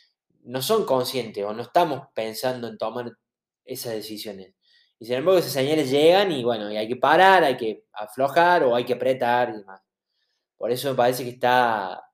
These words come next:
está buenísimo lo que contás. Está, está buenísimo. Bueno, Mati, em,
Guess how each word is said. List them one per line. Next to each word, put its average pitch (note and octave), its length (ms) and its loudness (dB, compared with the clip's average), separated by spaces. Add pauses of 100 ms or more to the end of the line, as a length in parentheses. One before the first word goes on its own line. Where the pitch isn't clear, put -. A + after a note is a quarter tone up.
está C3+ 220 -4
buenísimo C3+ 420 -2
lo G2 100 -12
que G2 80 -18
contás. G2 480 -14 (420)
Está, G#2 720 -8
está - 200 -8
buenísimo. G#2 460 -10 (920)
Bueno, D#3+ 180 4
Mati, E3 460 2
em, G#2 720 -8